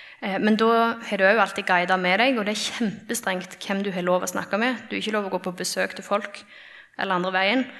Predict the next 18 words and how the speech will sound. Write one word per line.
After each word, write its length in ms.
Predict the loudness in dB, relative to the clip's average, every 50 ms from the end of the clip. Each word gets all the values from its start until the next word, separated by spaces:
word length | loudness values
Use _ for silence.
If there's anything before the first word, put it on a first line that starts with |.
| -20 -20 -20 -20 -14
Ehm, 400 | -12 -10 -8 -6 -6 -6 -6 -8 -10 -12 -16 -18 -18 -18 -18 -20 -20 -20 -20 _ _ _ _ _ _ -20 -20 -20 -18 -18 -16 -16 -8 -4
og, 140 | 0 0
og 180 | 2 2 2 2
li-, 240 | 0 0 -4 -6 -6 -6
de 160 | -4 -2 0 0
lokale 400 | 0 2 4 4 4 4 2 0
frykter 480 | -2 -4 -6 -8 -6 -4 -2 -2 -2
deg 80 | 0 -2
litt 160 | -4 -4 -2
også, 220 | -2 -2 0 0 -2
bare 160 | -2 -2 -2
fordi 160 | -2 -2 -2
at 160 | -2 -4 -6
du 80 | -6 -6
ikke 320 | -6 -6 -6 -6 -6 -6
er 240 | -6 -6 -8 -8 -8 -12 -16 -20 -20 -20 -20 -20 _ _ _ -8
nordkoreaner. 720 | -4 -4 -4 -2 -2 -2 0 0 0 -2 -2 -6 -10 -12 -20 -20 _ _ _ _ -20 -18 -18 -18 -18 -20 -20 -20 -20 _ _ _ _ _ _ _ _
Så 240 | -4 0 4 6 8